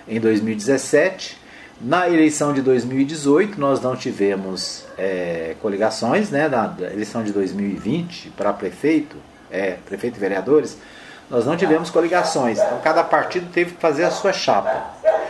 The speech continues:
O fim das coligações foi, foi pensado com o objetivo de fortalecer os partidos, né, e diminuir a quantidade de partidos no Brasil. Hoje nós temos mais de trinta partidos,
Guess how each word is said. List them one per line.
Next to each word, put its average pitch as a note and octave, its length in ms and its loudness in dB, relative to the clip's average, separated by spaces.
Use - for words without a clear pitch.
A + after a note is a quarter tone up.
O C4 320 6
fim G3 220 0
das E3+ 160 4
coligações A#2+ 760 2
foi, D3+ 320 2
foi B2+ 320 4
pensado C3 680 0
com C#3+ 200 0
o - 40 4
objetivo C3+ 520 -2
de C#3 80 -4
fortalecer E3+ 800 0
os - 80 -6
partidos, - 760 -2
né, F#3+ 280 2
e A3 80 -2
diminuir G#3 720 2
a F#3 140 6
quantidade D#3 540 4
de D#3+ 40 -8
partidos E3+ 400 0
no E3 80 -2
Brasil. F3 460 2
Hoje A2+ 120 2
nós C#3+ 180 0
temos D3 220 -4
mais C#3+ 240 2
de F3+ 100 -2
trinta F#3+ 320 0
partidos, B2 720 0